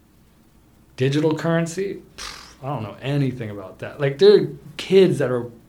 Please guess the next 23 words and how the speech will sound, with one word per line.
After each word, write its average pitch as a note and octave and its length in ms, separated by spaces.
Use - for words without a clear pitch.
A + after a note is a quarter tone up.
miles D3 540
ahead B2 240
of C#3 140
me G#2+ 100
when G#2 140
it G#2 100
comes B2+ 260
to C3+ 80
this, A2+ 180
like, A2 200
marketing, B2 680
branding. B2+ 840
Like, C#3+ 160
I F3+ 80
think E3+ 200
of, C3+ 80
like, B2 200
Jerry C#3+ 280
Sue E3+ 300
and C3+ 80
his A#2+ 140
hat - 280
company. A2+ 440